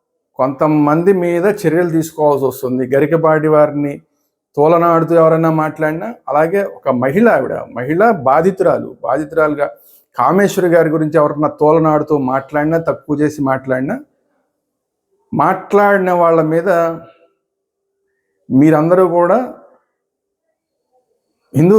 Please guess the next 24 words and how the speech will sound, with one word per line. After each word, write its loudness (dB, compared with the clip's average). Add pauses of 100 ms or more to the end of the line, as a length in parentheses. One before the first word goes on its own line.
ధర్మం -2
కోసం 0 (120)
పనిచేస్తున్న -2
ఇద్దరు -4
వ్యక్తులు, -4
ఎందుకంటే 0
ఆవిడ 4
కూడా 2 (120)
దానికోసమే -2
పనిచేస్తున్నారు. -8 (640)
కామేశ్వరి 2
గారి 2
వ్యక్తిగత 0
జీవితం 0
వేరు, -2 (260)
కానీ 0 (120)
కామేశ్వరి 0
గారు 4 (800)
సంస్కృత 0 (100)
పండితురాలు, 4 (180)
ఆవిడ 2 (800)
ఆధ్యాత్మిక -2 (100)
విషయాల్లో 0 (100)
చాలా 2